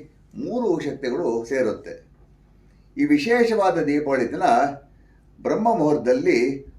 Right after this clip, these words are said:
ಅಂದರೆ ಹೆಚ್ಚು ಕಡಿಮೆ ಬೆಳಗಿನ ಜಾವ ನಾಲ್ಕು ಗಂಟೆ ಹದಿನೈದು ನಿಮಿಷದಿಂದ ಐದು ಗಂಟೆ ನಿಮಿಷದ ಒಳಗೆ, ಅಥವಾ ಸಂಜೆ ಐದು ಗಂಟೆಯಿಂದ ಏಳು ಗಂಟೆ ಒಳಗೆ,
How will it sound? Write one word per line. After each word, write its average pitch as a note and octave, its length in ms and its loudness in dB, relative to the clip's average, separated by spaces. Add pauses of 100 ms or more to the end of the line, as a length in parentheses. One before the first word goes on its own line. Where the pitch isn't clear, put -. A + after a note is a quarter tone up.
(120)
ಅಂದರೆ D3+ 240 -2
ಹೆಚ್ಚು E3 440 0
ಕಡಿಮೆ D3+ 340 2 (440)
ಬೆಳಗಿನ G3+ 480 2 (120)
ಜಾವ C3+ 240 0
ನಾಲ್ಕು D3 500 0
ಗಂಟೆ C3 380 -2
ಹದಿನೈದು D3+ 360 -2
ನಿಮಿಷದಿಂದ A2+ 480 -4 (720)
ಐದು G#3+ 200 0 (100)
ಗಂಟೆ G3 260 -2
ನಿಮಿಷದ B2 320 -6
ಒಳಗೆ, C3 280 0 (600)
ಅಥವಾ C3 180 -4 (140)
ಸಂಜೆ E3+ 360 -2 (640)
ಐದು G#3 260 2
ಗಂಟೆಯಿಂದ C#3+ 400 -4 (200)
ಏಳು D3+ 180 0
ಗಂಟೆ C3+ 200 -4
ಒಳಗೆ, A#2+ 280 -4